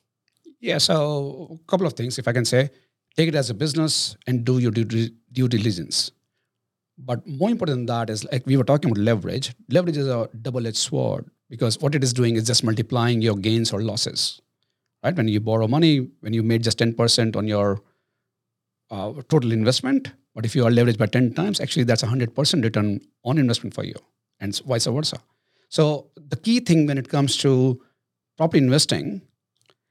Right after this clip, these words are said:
is not to just appreciate the power of leverage when it comes to the money or financial leverage,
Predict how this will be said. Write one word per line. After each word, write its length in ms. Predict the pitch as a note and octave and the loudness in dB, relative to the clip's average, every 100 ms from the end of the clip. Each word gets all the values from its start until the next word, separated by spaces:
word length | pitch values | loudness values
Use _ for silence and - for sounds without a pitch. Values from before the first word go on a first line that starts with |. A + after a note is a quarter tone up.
| _ | _
is 240 | D3+ C#3+ - | -2 -2 -2
not 340 | D3+ F3+ F3 | 0 0 0
to 80 | F#3 | -8
just 300 | C#3 D3 - | -2 -2 -2
appreciate 720 | - D3 - C#3 C3+ C#3 C3 - _ _ - B2+ | -4 0 0 2 4 4 0 -20 _ _ -20 -10
the 40 | C3 | -10
power 420 | - C#3 C#3 C#3+ - | 0 4 4 2 -2
of 180 | C3+ - A2+ | -10 -4 0
leverage 580 | C3 A#2 B2 A#2 - - | 0 2 0 2 -2 -4
when 140 | D3 B2+ | -4 -4
it 60 | A2 | -2
comes 220 | A#2+ B2 - | -2 -2 -2
to 120 | B2+ | -2
the 140 | G#2+ G#2 | -2 -2
money 400 | G2 G#2+ B2 B2+ | 0 2 4 4
or 120 | G#2+ | 2
financial 360 | - B2+ C#3+ C#3 | 2 2 2 2
leverage, 560 | F#2 E2 F2+ F#3 - | 0 -2 -2 -2 -4